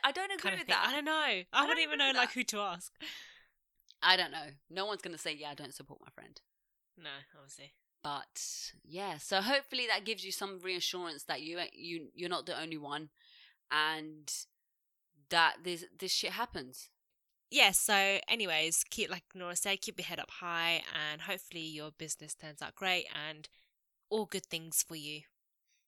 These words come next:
Speaker 1: Okay, shall we wrap this up?
Speaker 2: Yes, um, so keep sending in your emails to real life scenarios dot P C at gmail dot com.
Speaker 1: Yes, and follow us on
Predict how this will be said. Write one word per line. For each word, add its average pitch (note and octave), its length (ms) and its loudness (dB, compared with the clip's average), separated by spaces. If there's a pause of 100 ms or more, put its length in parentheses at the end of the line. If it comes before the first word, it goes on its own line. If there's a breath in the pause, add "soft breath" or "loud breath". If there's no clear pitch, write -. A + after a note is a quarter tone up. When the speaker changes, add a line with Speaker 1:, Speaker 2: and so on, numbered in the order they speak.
(140)
Speaker 1:
Okay, A#3 380 0
shall E4+ 320 2
we G4 180 -2
wrap F#4 200 -4
this E4+ 180 -6
up? G#3 260 -2 (800 soft breath)
Speaker 2:
Yes, - 440 0 (120)
um, G3+ 680 0 (100)
so G#3 560 4
keep D#4 260 -2
sending A#3+ 480 -4
in G3+ 200 -10
your G3 180 -10
emails F3+ 680 -6
to E3+ 460 -8
real E3+ 200 -12
life E3 160 -8
scenarios D#3 580 -4
dot - 220 -14
P E3 180 -16
C D#3 340 -6
at C#3+ 180 -16
gmail D3 280 -16
dot - 140 -20
com. D3+ 340 -16 (340)
Speaker 1:
Yes, F3 340 -4
and D#3+ 200 -8
follow D#3+ 260 -6
us D3+ 240 -8
on D3+ 240 -8